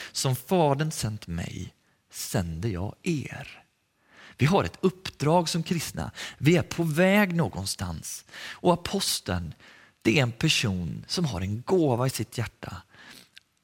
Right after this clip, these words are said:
Att vi behöver resa iväg. Vi behöver utanför kyrkans väggar. Vi behöver bygga, bryta ny mark. Tala om Jesus, möta människor socialt och evangelikalt utåt.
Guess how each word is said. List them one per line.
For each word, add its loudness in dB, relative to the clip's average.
Att 0
vi 4
behöver 4
resa 4
iväg. -2
Vi 4
behöver 6
utanför 2
kyrkans 2
väggar. 0
Vi 2
behöver 4
bygga, 2
bryta 2
ny 2
mark. -2
Tala 2
om 2
Jesus, 4
möta 4
människor 2
socialt 2
och 2
evangelikalt 0
utåt. 0